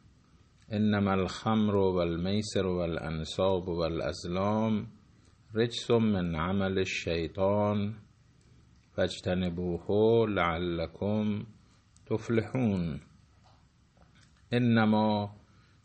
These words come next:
یرید الشیطان ان یوقع بینکم العداوة والبغضاء فی الخمر والمیسر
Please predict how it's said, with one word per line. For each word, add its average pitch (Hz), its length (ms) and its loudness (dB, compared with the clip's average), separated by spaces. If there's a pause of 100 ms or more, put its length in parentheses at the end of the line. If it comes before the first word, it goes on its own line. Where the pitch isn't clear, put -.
یرید 113 380 4
الشیطان 101 840 2 (920)
ان 98 100 0
یوقع 107 800 4
بینکم 101 680 0
العداوة 95 800 0
والبغضاء 95 1400 2
فی - 140 -4
الخمر 95 880 -2
والمیسر 82 840 -2